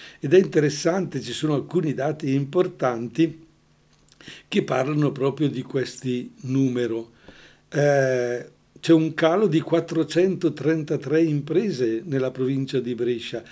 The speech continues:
È l'effetto della pandemia che interessa la maggioranza dei comuni bresciani grandi e piccoli.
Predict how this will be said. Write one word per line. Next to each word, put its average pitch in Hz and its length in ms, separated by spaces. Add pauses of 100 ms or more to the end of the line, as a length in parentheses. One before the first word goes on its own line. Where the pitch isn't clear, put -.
(320)
È 147 120
l'effetto 165 500
della 143 220
pandemia 151 640
che 147 120
interessa 143 560
la 180 100
maggioranza 143 680
dei 147 220
comuni 143 420
bresciani 135 640
grandi 123 580
e 117 80
piccoli. 117 720